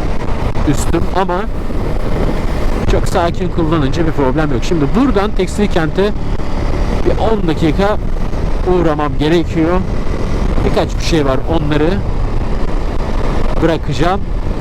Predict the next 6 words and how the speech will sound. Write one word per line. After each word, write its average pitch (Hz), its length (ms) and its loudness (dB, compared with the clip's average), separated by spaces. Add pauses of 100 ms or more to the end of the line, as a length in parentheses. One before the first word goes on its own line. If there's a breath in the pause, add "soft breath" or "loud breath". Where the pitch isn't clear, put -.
(140)
Sonra 147 300 2
oradan 156 460 0 (100)
Maslak'a 139 440 0
doğru 143 260 2
devam 135 340 0
edeceğim. 104 320 0